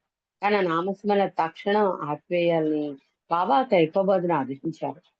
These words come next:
బాబా భక్తులందరికీ ఖైకోబాదు ఆదర్శం కావాలన్నారు తేల్చి. ఓ సందర్భంలో ఒక పాశ్చాత్య భక్తుడు బాబాతో ధ్యానం చేయాలంటే మనసును ఎంతో ఒత్తిడి పెట్టి నియంత్రించాలి కదా,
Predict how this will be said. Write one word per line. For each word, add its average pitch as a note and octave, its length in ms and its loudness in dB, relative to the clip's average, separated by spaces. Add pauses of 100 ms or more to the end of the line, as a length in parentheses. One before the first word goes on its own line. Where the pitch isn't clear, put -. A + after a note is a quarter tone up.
(260)
బాబా D3+ 320 4
భక్తులందరికీ F3 840 0
ఖైకోబాదు D3+ 880 -2 (440)
ఆదర్శం E3 600 -2
కావాలన్నారు D3+ 960 -2 (200)
తేల్చి. - 480 -4 (580)
ఓ G3 40 0
సందర్భంలో G3+ 880 0 (320)
ఒక - 120 -6
పాశ్చాత్య F#3 800 -2
భక్తుడు E3+ 680 -2 (340)
బాబాతో F3 480 0
ధ్యానం D#3+ 420 -2
చేయాలంటే F#3+ 680 -2
మనసును E3 600 -4 (320)
ఎంతో - 380 -4
ఒత్తిడి G3+ 420 0
పెట్టి G#3 320 -2
నియంత్రించాలి F#3 720 -2
కదా, F3+ 340 -4